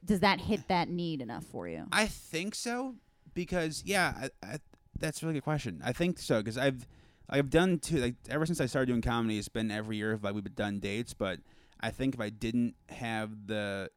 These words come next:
Speaker 2: like, yeah, if I didn't have the radio station, it'd be a different story, 'cause I think every time I do a show for comedy, I want it to be a different, like, story, like, a
Speaker 1: Got
Speaker 2: different
Speaker 1: it.
Speaker 2: set,
Speaker 1: Mm-hmm.
Speaker 2: or I guess special. I don't know, it's not a special, though, 'cause I'm not filmed, but, like, a different, like,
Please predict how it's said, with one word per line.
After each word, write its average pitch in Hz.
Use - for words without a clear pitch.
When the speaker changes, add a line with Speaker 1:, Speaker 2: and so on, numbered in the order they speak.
Speaker 2:
like, 101
yeah, 139
if 107
I 110
didn't 123
have 127
the 113
radio 117
station, 127
it'd 104
be 107
a 98
different 104
story, 113
'cause 104
I 104
think 120
every 120
time 123
I 110
do 107
a 98
show 104
for 104
comedy, 104
I 101
want 101
it -
to 101
be 98
a 95
different, 98
like, 92
story, 65
like, 101
a 107
Speaker 1:
Got 98
Speaker 2:
different 101
Speaker 1:
it. -
Speaker 2:
set, -
Speaker 1:
Mm-hmm. 208
Speaker 2:
or -
I 107
guess 110
special. 110
I 151
don't 151
know, 110
it's -
not 147
a -
special, 127
though, 101
'cause 98
I'm 110
not 107
filmed, 107
but, 95
like, 101
a 110
different, 110
like, 98